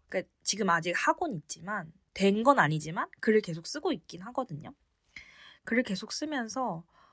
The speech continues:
'내가 이 일을 할 수 있을까?'라는 걱정이 너무너무 많이 드는 거죠. 일단은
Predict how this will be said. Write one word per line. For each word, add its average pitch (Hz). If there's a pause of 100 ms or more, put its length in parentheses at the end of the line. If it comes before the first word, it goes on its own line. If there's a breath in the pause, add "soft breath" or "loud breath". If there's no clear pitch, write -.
(140)
'내가 196
이 190
일을 170
할 320
수 330
있을까?'라는 170
걱정이 185 (140)
너무너무 233
많이 180
드는 190
거죠. 101 (1600 loud breath)
일단은 190